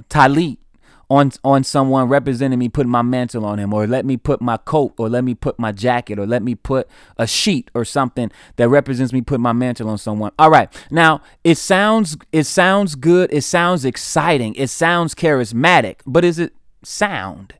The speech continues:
Is it something that really makes sense? If you put your mantle on someone, how are you still carrying it? A, second question,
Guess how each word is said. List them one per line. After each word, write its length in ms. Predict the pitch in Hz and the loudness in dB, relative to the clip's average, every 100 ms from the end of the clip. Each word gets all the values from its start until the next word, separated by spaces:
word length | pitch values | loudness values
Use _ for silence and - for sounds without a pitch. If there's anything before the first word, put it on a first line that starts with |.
| _ _ _ _ | _ _ _ _
Is 160 | 156 151 | 0 2
it 100 | 165 | 0
something 320 | - 180 170 | 0 -2 0
that 100 | 160 | 2
really 240 | 156 160 147 | 2 2 0
makes 260 | 143 131 | -2 -4
sense? 320 | - 131 90 - - - _ | -4 -6 -6 -14 -20 -20 _
If 220 | 156 139 | 0 2
you 140 | 208 285 | 2 2
put 260 | 285 240 | 0 2
your 120 | 214 | 0
mantle 400 | 180 185 185 156 | 0 0 -2 -2
on 100 | 143 | -2
someone, 500 | 131 135 120 113 113 | -2 -2 -2 -2 -2
how 220 | 120 190 185 | 0 2 2
are 60 | |
you 180 | 170 165 | 2 -4
still 240 | - 147 | -4 -4
carrying 440 | 127 147 120 101 71 | -2 -4 -4 -6 -10
it? 120 | 71 _ _ _ _ _ _ _ _ _ _ _ _ _ _ _ _ _ 156 | -18 _ _ _ _ _ _ _ _ _ _ _ _ _ _ _ _ _ 2
A, 260 | 151 95 - _ | 2 2 -8 _
second 360 | - 226 180 147 | 0 2 2 0
question, 460 | - 117 - - | 0 0 -2 -14